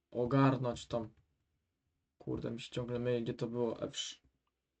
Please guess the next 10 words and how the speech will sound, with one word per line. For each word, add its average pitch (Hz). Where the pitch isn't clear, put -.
a, 117
dobra, 107
muszę, -
jeszcze -
się -
muszę 113
przyzwyczaić 113
do 110
tych 107
klawiszy. 107